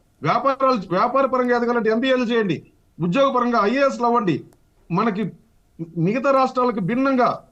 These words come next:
అత్యంత పొడవైన తీర, తీర ప్రాంతం ఉంది. దాని ద్వారా వాణిజ్యం, వాణిజ్యాన్ని అభివృద్ధి చేద్దాం. మన రాష్ట్రం, మన రాష్ట్రం బాగుపడుతుంది. మీరు యువత, ఈ రోజు మీరు క-, చదువుల్లో మీ,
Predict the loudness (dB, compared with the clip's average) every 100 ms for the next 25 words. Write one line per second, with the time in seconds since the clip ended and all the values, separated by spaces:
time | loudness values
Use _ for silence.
0 | -10 -8 -4 -2 -2 0 0 0 -2 -6
1 | -8 -2 0 0 -4 -2 0 0 0 -2
2 | -2 -2 -4 -8 _ _ _ _ -4 -2
3 | 2 2 2 2 2 0 -4 -6 -2 0
4 | 0 0 0 0 -2 -4 -4 -2 -2 0
5 | 0 0 -4 -6 _ _ -4 0 0 0
6 | -4 -4 -2 0 0 0 0 2 0 -2
7 | -4 -2 -2 -2 -4 -8 _ -2 0 0
8 | 0 2 0 0 -2 -4 -6 -6 -4 -4
9 | -2 -2 0 0 0 -2 -10 _ _ _
10 | -6 -4